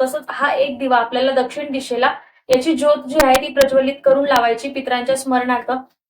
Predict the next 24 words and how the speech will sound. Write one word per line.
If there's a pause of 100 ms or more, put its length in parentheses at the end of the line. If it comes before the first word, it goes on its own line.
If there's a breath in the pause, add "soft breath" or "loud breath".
ही
सेवा
केल्याने
पितृदोष
कमी
होण्यात
खूप
खूप
फायदा
होतो. (220)
तर
आवर्जून
पितृपक्षात
पंधरा
दिवस
न
चुकता, (680)
अगदी
न
चुकता
आपल्याला
दक्षिण
दिशेला
दिवा